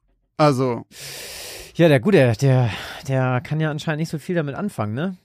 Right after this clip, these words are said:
Speaker 1: Ja, der nicht, aber der andere, Eugene, macht das und kriegt dafür einfach, der bringt,
Speaker 2: Ja.
Speaker 1: lässt wen umbringen, kriegt dafür fünfunddreißig Euro ein Handy.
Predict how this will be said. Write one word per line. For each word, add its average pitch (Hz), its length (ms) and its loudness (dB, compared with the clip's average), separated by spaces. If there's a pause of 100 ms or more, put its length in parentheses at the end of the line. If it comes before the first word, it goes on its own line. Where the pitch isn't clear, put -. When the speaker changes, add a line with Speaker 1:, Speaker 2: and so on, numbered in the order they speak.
(140)
Speaker 1:
Ja, 151 140 4
der 147 220 6
nicht, 190 340 4
aber 151 220 2
der 139 140 2
andere, 160 480 2
Eugene, 135 580 0
macht 139 240 2
das 151 180 2
und 151 80 0
kriegt - 220 -6
dafür 160 280 0
einfach, 139 200 4
der 135 100 4 (100)
bringt, 156 520 -2
Speaker 2:
Ja. - 180 -4
Speaker 1:
lässt 180 260 2
wen 180 140 4
umbringen, 156 360 2
kriegt 156 180 -6
dafür 131 160 -2
fünfunddreißig 160 400 -2
Euro 147 240 -2
ein 143 80 -2
Handy. 131 400 -4